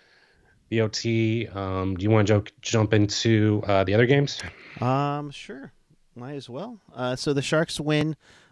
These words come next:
Speaker 2: uh, two to one. Uh, they are now thirteen nine and one on the campaign. They're at twenty-seven points.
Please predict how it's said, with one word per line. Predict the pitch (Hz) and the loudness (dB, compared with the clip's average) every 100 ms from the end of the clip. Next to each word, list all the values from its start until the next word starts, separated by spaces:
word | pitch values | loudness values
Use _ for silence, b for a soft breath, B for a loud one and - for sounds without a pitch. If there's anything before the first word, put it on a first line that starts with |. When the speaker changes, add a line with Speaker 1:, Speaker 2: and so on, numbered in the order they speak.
| b | b
Speaker 2:
uh, | - 117 113 | -6 -4 -4
two | - 160 | 0 0
to | |
one. | 151 131 131 151 156 - | 2 0 -2 -2 -8 -6
Uh, | 123 123 120 120 117 | 0 2 2 4 2
they | 117 120 123 | 2 2 4
are | 123 | 4
now | 123 123 | 2 0
thirteen | 120 143 135 - 131 123 | 0 0 -2 -4 -4 -2
nine | 120 120 123 | -2 -2 -2
and | 113 | -2
one | 113 117 | -2 -2
on | 117 | -2
the | 113 | -6
campaign. | - 110 104 - 117 123 | -4 -4 -4 -4 -4 -2
They're | 107 | -4
at | - | -6
twenty-seven | - 127 117 123 113 104 | -6 -6 -6 -6 -6 -8
points. | - 117 120 - | -6 -6 -6 -10